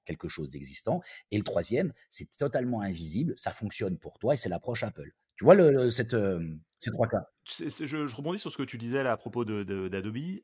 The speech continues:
Speaker 2: Euh, est-ce que demain, selon toi, on pourrait avoir un, un, un, une sorte de Siri d'I A dans Keynote,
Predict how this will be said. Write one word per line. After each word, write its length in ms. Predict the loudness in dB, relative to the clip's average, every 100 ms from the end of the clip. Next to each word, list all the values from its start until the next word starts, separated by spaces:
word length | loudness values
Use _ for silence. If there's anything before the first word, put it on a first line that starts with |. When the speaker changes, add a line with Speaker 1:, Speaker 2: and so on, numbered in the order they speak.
| -6
Speaker 2:
Euh, 400 | -4 0 -2 -2 -6 _ -10
est-ce 160 | -8
que 80 | -4
demain, 380 | -2 0 0 -2
selon 260 | -4 -6 -4
toi, 160 | -6
on 60 | -8
pourrait 260 | -6 -4
avoir 360 | -2 0 -2 0
un, 480 | -2 -2 -4 -6 -8
un, 200 | -8 -10
un, 280 | -8 -10 -14 _ _ _
une 60 | -10
sorte 180 | -8 -6
de 60 |
Siri 800 | -8 -8 -10 -6 -6 -6 -6 -6
d'I 420 | -6 -8 -6 -2
A 420 | 0 0 -2 -6 -6
dans 180 | -6 -6
Keynote, 760 | -6 -4 -2 -4 -6 -12 -20